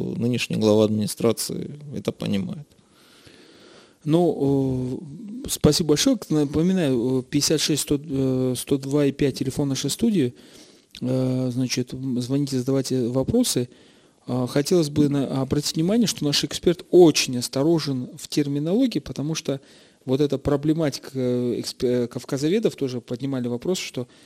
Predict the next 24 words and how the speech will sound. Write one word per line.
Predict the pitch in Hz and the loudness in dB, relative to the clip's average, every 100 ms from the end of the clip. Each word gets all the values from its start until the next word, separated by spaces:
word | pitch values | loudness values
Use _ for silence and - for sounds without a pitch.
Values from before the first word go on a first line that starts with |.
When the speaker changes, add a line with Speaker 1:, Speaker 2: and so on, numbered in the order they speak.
| _ - | _ -4
Speaker 2:
не | 135 135 | 0 2
сами | 131 156 175 160 | 2 0 2 2
ли | 143 | 0
кавказоведы | - 135 - 127 135 151 143 123 | 0 -4 0 2 2 2 2 -2
своими | 131 131 123 | -2 -2 2
терминами, | 170 202 160 131 120 | 4 4 2 0 0
новыми, | 123 156 143 123 123 | 2 2 2 0 -2
старыми, | - 147 151 135 120 | -2 0 0 0 -2
искривляют? | 117 - 131 135 143 120 - | -2 -6 -4 2 4 2 0
Speaker 1:
Я, | 120 135 147 143 | 0 4 6 6
к | - | 2
счастью, | - 160 147 - 131 113 | 4 4 4 2 4 4
не | 113 123 131 | 2 2 2
отношусь | 135 135 135 - - - | 0 0 -4 -4 -6 -8
к, | - | -6
не | 90 113 131 | -2 2 2
могу, | 143 151 127 | 2 4 4
не, | 135 156 | 4 4
не | 151 175 | 6 6
имею | 185 202 160 | 8 8 6
чести | - 185 - | 6 4 4
называть | 139 135 147 139 | 2 6 6 6
себя | - 127 | 4 2
кавказоведом, | - 131 - 139 156 196 190 123 | 2 2 4 6 6 6 4 4